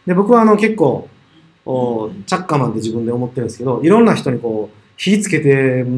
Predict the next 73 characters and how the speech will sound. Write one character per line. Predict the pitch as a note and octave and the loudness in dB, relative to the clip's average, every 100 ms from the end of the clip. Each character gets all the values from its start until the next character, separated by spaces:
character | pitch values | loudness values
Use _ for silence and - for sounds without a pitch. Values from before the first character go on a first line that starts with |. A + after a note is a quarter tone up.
| B2+ C3+ C3 - _ | -2 -4 -6 -18 _
火 | F#3 G3 | -4 -4
つ | - | 0
い | E3 | 0
ち | D3+ | 2
ゃ | G#3 | 2
う | G3+ | 2
ん | B2 | 0
か、 | - B2 | -6 -10
つ | - - | -10 -2
け | F3 | 0
て | F3+ | 2
ん | |
の | F3+ | 2
か | B2 | 2
よ | |
く | C#3 | 0
わ | C3 | 0
か | |
ん | D3+ | 0
な | |
い | |
で | C#3 | -2
す | |
け | B2 | 2
ど、 | A3+ | 4
ど | |
ん | |
ど | F3 | 4
ん | A#2 | 2
火 | C#3 | 0
が | D3+ | 0
つ | C#3 | -2
い | C3+ | -2
ち | D3+ | -2
ゃ | |
う | C3+ | -2
ん | |
で | - | -4
す | - | -8
ね。 | G#3+ - _ _ _ - | -10 -10 _ _ _ -4
で、 | |
そ | A#3 | 0
う | |
す | B3+ | 2
る | A3+ | 4
と、 | B3+ F#3+ B2+ | 4 4 4
ロ | E3+ | 4
ケ | A#3 | 4
ッ | A#3 | 2
ト | D3+ | 0
で | |
言 | C#3+ | 2
う | |
と、 | G#3+ B2+ - - _ _ _ _ _ | 2 0 -4 -20 _ _ _ _ _
点 | D#3+ D#3+ | 2 2
火 | E3 D#3+ | 2 0
し | - | 0
て、 | C#3 A#2 F#2+ - _ _ _ _ | 0 0 -4 -16 _ _ _ _
発 | D3 D3 - | -4 -2 0
射 | C#3 | -2
し | - | -2
て、 | - A#2+ - - _ _ _ - | -2 -4 -4 -16 _ _ _ 0
で、 | F#3+ F3 - - - | 2 2 0 -8 -12
普 | G3 | -8
通、 | G#3+ C#4 A#3+ B2 - | -2 2 2 2 -2
発 | G3+ G#3 | -4 0
射 | B3 | 2
す | C#4 | 2
る | D4+ | 2
の | F#3+ | 0
は | |
結 | D#3+ F#3+ | 0 -2
構、 | C#3 A#2+ | -4 -4